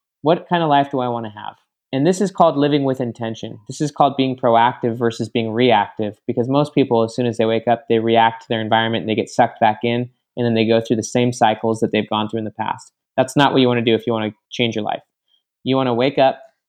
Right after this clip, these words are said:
and if you actually did wake up when you told yourself to, you've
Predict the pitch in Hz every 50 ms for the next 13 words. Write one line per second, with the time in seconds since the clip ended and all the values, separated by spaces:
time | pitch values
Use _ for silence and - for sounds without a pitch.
0 | _ - 127 127 123 120 - 127 127 127 139 151 160 - - 180 170 151 131 123
1 | - 151 151 131 135 131 127 - 135 123 - - 127 120 113 - - 160 139 127
2 | 120 - 123 113 - - - 131 123 117 127 139 139